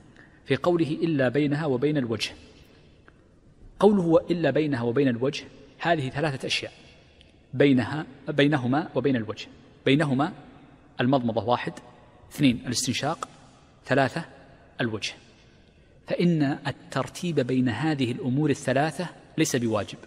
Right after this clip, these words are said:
وإنما هو مسنون. مسنون لأنه قال في أول كلامه: "وتسن بداءته بمضمضة ثم باستنشاق قبل غسل الوجه"، فبين هذا الترتيب.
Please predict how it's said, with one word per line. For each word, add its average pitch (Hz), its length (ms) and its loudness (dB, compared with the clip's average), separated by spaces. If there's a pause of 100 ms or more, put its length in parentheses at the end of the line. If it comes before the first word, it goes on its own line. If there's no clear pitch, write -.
وإنما 131 420 0
هو 131 320 -2 (220)
مسنون. 123 560 0 (680)
مسنون 156 340 0
لأنه 156 240 -2
قال 135 260 0
في - 80 -6
أول 131 260 -2
كلامه: 156 400 -4 (380)
"وتسن 127 640 0 (500)
بداءته 127 720 0 (140)
بمضمضة 131 680 2 (320)
ثم 139 220 0
باستنشاق - 640 -6 (360)
قبل 147 200 2
غسل 110 260 -6
الوجه"، - 260 -16 (640)
فبين 127 320 2
هذا 127 180 -6
الترتيب. - 380 -14